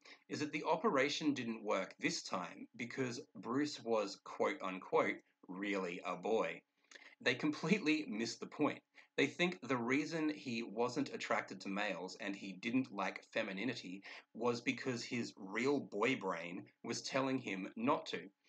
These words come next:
The problem with this is that plenty of real boys are attracted to males and like things that are considered feminine. If this happened to be true of the boy John Money was experimenting on,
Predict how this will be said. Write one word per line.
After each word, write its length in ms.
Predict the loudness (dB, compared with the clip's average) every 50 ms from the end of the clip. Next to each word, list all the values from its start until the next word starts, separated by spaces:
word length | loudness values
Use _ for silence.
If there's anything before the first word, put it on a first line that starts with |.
| -20 -20 -20 -14 _
The 100 | -4 -2
problem 420 | 2 2 4 6 6 6 8 6 6
with 160 | 4 2 2
this 340 | 2 4 4 2 0 -4 -4
is 200 | -4 -4 0 4
that 280 | 4 4 4 2 0
plenty 420 | 0 0 0 2 0 -2 -4 -4 0
of 240 | 0 0 0 0 -4 -2
real 280 | 0 2 2 2 2
boys 440 | 0 -2 -2 -2 -2 -2 -4 -6 -8 -2 2
are 400 | 4 8 10 10 12 10 10 8
attracted 480 | 4 0 2 2 0 0 -2 -6 -8 -6
to 100 | -4 -4
males 460 | -2 -2 -2 -2 -4 -4 -6 -8 -8 -2
and 260 | 2 2 4 4 2 0
like 340 | 2 2 2 0 0 -2 -4
things 340 | -4 -4 -2 -2 -4 -4 -4
that 140 | -2 -2
are 60 | -2 -2
considered 580 | -4 -6 -6 -6 -6 -6 -6 -6 -6 -8 -10 -14 _ _ -4 -2
feminine. 420 | 0 2 2 2 0 -2 -6 -10 -16 _ _ _ _ -20 -20 -18 -18 -20 -8 _
If 140 | -4 -2 0
this 200 | 0 0 0 -2 -2
happened 380 | 0 2 2 2 2 -2 -4 -4
to 80 | -4
be 140 | -4 -4 -4
true 480 | -4 -2 0 2 2 2 2 0 -2 0 0
of 120 | 0 0
the 60 | -2
boy 480 | -6 -4 2 4 6 6 6 4 2 -2 -4
John 320 | -4 -2 0 2 4 6 8
Money 260 | 8 8 8 6 4
was 160 | 2 0 -2
experimenting 880 | -4 -6 -6 -2 2 4 4 6 6 6 4 4 2 2 0 0 -2 -2 -2
on, 340 | -2 -2 -2 -2 -4 -8